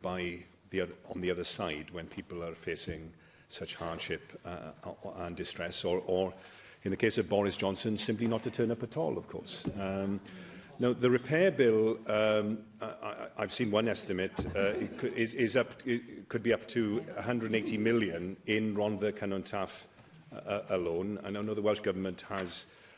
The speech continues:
uh, provided, um, ten million of, of, of immediate, um, hardship, uh, r-, relief. Could, uh, the First Minister say whether you have, uh, yet, uh, a figure for the amount that you're asking,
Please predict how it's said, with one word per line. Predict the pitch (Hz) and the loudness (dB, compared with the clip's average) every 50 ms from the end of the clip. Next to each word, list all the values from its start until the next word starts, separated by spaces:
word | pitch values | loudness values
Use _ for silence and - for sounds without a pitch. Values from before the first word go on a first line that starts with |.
| - - - | -18 -12 -12
uh, | 95 | -10
provided, | - - 98 92 95 92 90 85 95 92 87 - - - - - - | -8 -4 -2 0 2 2 2 2 0 0 0 -4 -10 -10 -10 -8 -8
um, | 90 87 90 90 90 90 90 90 - | -6 -4 -4 -4 -6 -6 -8 -8 -8
ten | - - 104 95 | -4 -2 -2 0
million | 95 92 92 90 92 90 90 90 | 0 -2 0 0 0 0 0 -2
of, | 90 85 87 - - | -6 -6 -8 -12 -12
of, | - 92 - | -12 -10 -10
of | 98 - - 87 90 | -8 -10 -8 -8 -8
immediate, | 90 87 92 92 87 85 101 98 85 - - - - - - | -6 -4 -4 -6 -6 -2 -2 -2 -2 -2 -4 -6 -8 -8 -8
um, | 90 90 87 87 87 90 90 90 90 - - - - - - - - | -10 -10 -10 -10 -10 -10 -10 -12 -12 -14 -18 -18 -20 -20 -20 -20 -20
hardship, | - - 95 90 87 - - 95 80 - - - - | -10 -6 -4 -4 -2 -2 -2 -4 -4 -4 -12 -10 -6
uh, | 98 92 90 | -6 -6 -6
r-, | - - 90 101 - - | -8 -10 -12 -12 -10 -4
relief. | 95 90 80 80 80 76 78 - - - - - - - - - - - - _ - | -2 -2 -2 -2 -6 -8 -10 -12 -12 -14 -16 -18 -20 -20 -20 -20 -20 -20 -20 _ -10
Could, | - - 175 175 170 185 214 | -2 0 0 0 2 4 4
uh, | 196 175 170 | 4 4 4
the | 156 160 | 0 0
First | - 170 151 - - | 2 2 2 2 2
Minister | 135 123 120 - - 120 107 | 0 0 0 0 0 -2 0
say | - - - - 139 117 101 92 78 73 76 82 85 - - - - | 0 0 0 2 2 2 2 0 -2 -4 -8 -10 -10 -12 -14 -10 -8
whether | 101 101 98 113 113 113 110 110 120 117 | -8 -4 0 2 2 2 2 2 2 0
you | 110 104 110 110 104 98 - - | 0 0 -2 -4 -4 -4 -6 -6
have, | 120 110 104 104 98 95 - - - - - | -6 -4 -4 -4 -6 -8 -12 -14 -16 -10 -8
uh, | 101 101 98 98 85 | -6 -4 -4 -6 -6
yet, | - 98 98 110 104 85 - - - - - - - - - | -8 -4 0 0 0 0 -2 -8 -10 -8 -8 -8 -8 -10 -8
uh, | 101 98 98 98 - | -6 -4 -4 -4 -4
a | - 98 | -6 -8
figure | - - - - 127 107 90 87 82 76 80 92 113 - - - - - | -10 -8 0 0 0 0 0 -6 -8 -8 -8 -10 -14 -18 -20 -20 -18 -16
for | - - - 107 98 | -12 -6 -2 -2 0
the | 92 104 | 0 0
amount | 98 98 104 104 104 98 101 - - | 0 0 0 -2 -2 -4 -6 -8 -6
that | - 95 - - - - | -4 -4 -4 -4 -6 -4
you're | 98 92 90 92 90 | -2 -2 -2 -2 -2
asking, | 92 92 - - - 120 101 87 82 82 85 | -2 -2 -2 -2 0 -2 -2 -2 -4 -10 -14